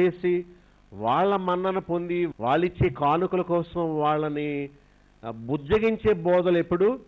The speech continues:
చేయకూడదు. అలాంటి వాటిని దేవుడు అసహించుకుంటాడు. ప్రజలు ఏమనుకుంటే ఏంటి,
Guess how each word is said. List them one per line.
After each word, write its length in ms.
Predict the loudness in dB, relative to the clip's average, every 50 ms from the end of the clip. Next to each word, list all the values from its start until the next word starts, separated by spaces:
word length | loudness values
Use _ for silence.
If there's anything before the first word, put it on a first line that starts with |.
| -20 _ _ _ _ _ _ _ -12
చేయకూడదు. 480 | -12 -12 -10 -10 -12 -12 -12 -14 -16 -20 -20 -20 -20 _ _ _ _ _ _ _ _ _ _ _
అలాంటి 460 | -8 -4 -2 0 -2 -2 -2 -2 -4
వాటిని 420 | 0 2 0 0 0 -2 -6 -6 -4
దేవుడు 400 | -2 -2 -2 0 -2 -2 -2 -2
అసహించుకుంటాడు. 960 | -4 -4 -6 -8 -8 -6 -8 -8 -12 -14 _ -14 -14 -14 -16 -18 -18 -18 -20 -20 -20 _ _ _ _ _ _ _ _ _ _ _ _ _ _ _
ప్రజలు 420 | -8 -6 -4 -2 -2 -2 0 0 0
ఏమనుకుంటే 920 | 0 0 -2 -2 -2 -2 -2 -2 -2 -2 -4 -4 -2 0 0 0 2 0
ఏంటి, 420 | 0 0 0 0 0 0 0 -4